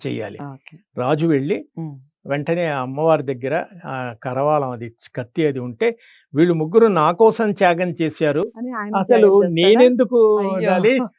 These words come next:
Speaker 1: అని అతను త్యాగం చేయడానికి ఆ
Speaker 2: సిద్ధపడతాడు.
Speaker 1: కరవాలు సిద్ధపడేటప్పుడు ఇప్పుడు కాళికాదేవి ప్రత్యక్షం అవుతుంది.
Speaker 2: ఉహుం.
Speaker 1: ప్రత్యక్షమయ్యి, "రాజా, ఆ, ఇది కాదు" అని అతను తిరిగి,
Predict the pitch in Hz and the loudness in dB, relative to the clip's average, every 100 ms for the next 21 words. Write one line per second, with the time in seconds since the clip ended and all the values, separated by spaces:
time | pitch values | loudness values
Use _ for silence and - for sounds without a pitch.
0 | _ 170 233 208 202 - 175 233 240 220 | _ 0 2 2 0 -2 -2 -2 -2 -2
1 | 202 190 190 180 185 170 175 165 156 147 | -4 -4 -2 -2 -2 -6 -4 -2 -4 -6
2 | 143 202 147 151 _ - 170 147 147 156 | -6 -4 -4 -6 _ -12 -6 -6 -2 0
3 | 170 165 139 143 170 160 147 139 127 139 | 2 2 -2 -8 -4 -4 -4 -6 -8 -10
4 | 160 208 190 151 151 139 147 151 143 123 | -14 -12 -10 -8 -6 -6 -6 -4 -6 -6
5 | 127 147 160 123 - - - 147 101 _ | -10 -10 -10 -12 -12 -16 -12 -14 -14 _
6 | 117 117 - 208 175 196 156 127 120 - | -20 _ -12 -12 -10 -12 -14 -14 -16 -4
7 | 202 - 190 156 135 160 247 269 _ _ | -4 -2 -4 -4 -4 -4 -6 -10 _ _
8 | _ _ _ 202 185 202 214 131 139 143 | _ _ _ -18 -16 -16 -14 -6 -2 2
9 | 185 - - _ _ _ - 151 139 131 | 2 0 -10 _ _ _ -16 -12 -8 -8
10 | 123 120 113 _ - 120 - 135 143 147 | -10 -12 -16 _ -14 -10 -8 -4 -2 0
11 | 156 135 214 _ _ _ _ 170 170 220 | -2 -4 -12 _ _ _ _ -6 -2 0
12 | 160 - 208 - 151 127 147 170 185 139 | -2 -10 -14 -6 -4 -4 -6 -2 0 -2